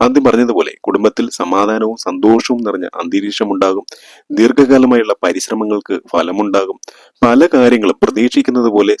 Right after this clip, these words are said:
സമയത്ത് തന്നെ ചെയ്തു തീർക്കാൻ ഇവർക്ക് സാധിക്കും. ദീർഘകാലമായിട്ട് അലട്ടിക്കൊണ്ടിരുന്ന പ്രശ്നങ്ങൾക്ക് പരിഹാരമുണ്ടാകും. മത്സര പരീക്ഷകളിൽ മികച്ച വിജയം നേടാൻ ഇവർക്ക് സാധിക്കും. പുതിയ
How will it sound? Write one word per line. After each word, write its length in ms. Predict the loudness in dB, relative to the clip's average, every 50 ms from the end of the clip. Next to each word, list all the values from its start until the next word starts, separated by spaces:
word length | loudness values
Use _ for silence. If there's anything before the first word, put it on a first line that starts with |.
| -2 -4
സമയത്ത് 420 | -2 -2 0 0 0 0 0 -2 0
തന്നെ 180 | 0 -2 -2 -4 -4
ചെയ്തു 200 | -4 -2 -2 -2 0
തീർക്കാൻ 300 | -2 -2 -2 -4 -6 -8 -6 -6
ഇവർക്ക് 240 | -6 -6 -6 -6 -6 -6
സാധിക്കും. 420 | -6 -4 -4 -4 -4 -4 -6 -6 -8 -10 _ _ _ _ 2
ദീർഘകാലമായിട്ട് 840 | 4 4 4 4 4 0 0 0 -2 -2 -2 -2 -2 -2 -2 -4 -6 -4 -4 -4
അലട്ടിക്കൊണ്ടിരുന്ന 680 | -4 -4 -4 -4 -4 -4 -4 -4 -4 -4 -4 -6 -4 -6
പ്രശ്നങ്ങൾക്ക് 560 | -6 -6 -6 -6 -6 -6 -4 -6 -4 -6 -8 -8 -6 -6
പരിഹാരമുണ്ടാകും. 840 | -6 -6 -6 -6 -6 -6 -6 -6 -8 -8 -6 -6 -6 -6 -6 -10 -18 _ _ -20 -20 _ _ _ _
മത്സര 380 | 4 4 4 4 4 2 0 0 2 0
പരീക്ഷകളിൽ 500 | 0 0 0 -4 -4 -4 -4 -4 -4 -6 -4 -4 -4
മികച്ച 320 | -2 -2 -4 -2 0 0 2 2
വിജയം 300 | 0 -2 2 2 2 2 2
നേടാൻ 220 | 0 0 -2 -4 -2 -4
ഇവർക്ക് 220 | -6 -6 -6 -8 -6
സാധിക്കും. 360 | -6 -6 -4 -6 -6 -6 -8 -10 _ -6
പുതിയ 240 | -4 0 4 4